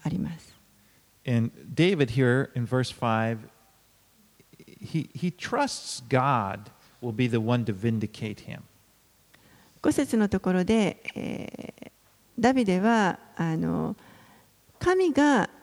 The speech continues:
Speaker 1: 自分を、まあ、正しく守ってくださる方であるということを信頼しているというのがわかります。
Speaker 2: You know, that's one of the great blessings of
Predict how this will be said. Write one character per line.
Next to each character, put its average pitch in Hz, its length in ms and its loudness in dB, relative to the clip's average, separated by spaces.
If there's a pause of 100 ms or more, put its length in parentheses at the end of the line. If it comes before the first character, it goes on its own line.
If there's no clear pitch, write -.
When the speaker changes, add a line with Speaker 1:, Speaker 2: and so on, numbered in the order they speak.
(260)
Speaker 1:
自 190 220 6
分 196 340 4
を、 269 260 4 (100)
ま 175 300 4
あ、 - 80 -6 (580)
正 185 320 4
し - 20 -10
く 202 140 4
守 190 260 4
っ - 20 -8
て 233 120 2
く 208 100 0
だ 190 80 2
さ 196 160 2
る 190 80 0
方 185 220 0
で 180 100 2
あ 208 80 4
る 277 80 2
と 247 100 -2
い 220 40 4
う 196 40 0
こ 160 120 -2
と - 80 -2
を 156 40 2
信 202 220 4
頼 196 200 2
し - 60 -4
て 185 140 2
い 180 40 2
る 185 100 2
と - 80 -2
い 196 60 2
う - 20 0
の 135 100 -2
が - 80 -4
わ - 80 -4
か 190 140 -10
り - 100 -8
ま 196 80 -6
す。 151 80 -6
Speaker 2:
You 147 60 -6
know, 151 120 -4
that's 196 300 -2
one 190 100 0
of 165 80 -2
the 127 120 -2
great 170 280 0
blessings 127 640 -4
of 120 200 -10